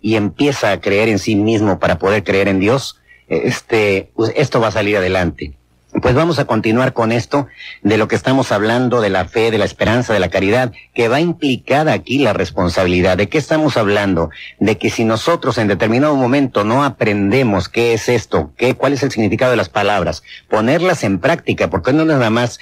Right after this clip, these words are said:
no nada más es escucharlas o decirlas de vez en cuando. Si usted no las pone en práctica, créame, los está perdiendo de lo mejor. ¿Por qué? Porque de alguna manera estas son las,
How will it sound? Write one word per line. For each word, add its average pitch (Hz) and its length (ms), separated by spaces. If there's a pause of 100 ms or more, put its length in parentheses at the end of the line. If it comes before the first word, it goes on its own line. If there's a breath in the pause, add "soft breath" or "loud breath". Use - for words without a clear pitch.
(300 loud breath)
no 120 160
nada 143 240
más 127 220
es - 260
escucharlas 113 880
o 95 80
decirlas 101 540
de 95 80
vez 98 160
en 98 100
cuando. 95 420 (400 loud breath)
Si - 200
usted 151 260
no 160 140
las 143 160
pone 135 220
en 120 60
práctica, 104 480 (140)
créame, 113 340
los 90 160
está 117 260
perdiendo 110 480
de 90 60
lo 87 120
mejor. 95 420
¿Por - 200
qué? 127 260 (320 soft breath)
Porque 107 380
de 107 80
alguna 147 340
manera 123 520
estas 135 400
son 131 360
las, 104 220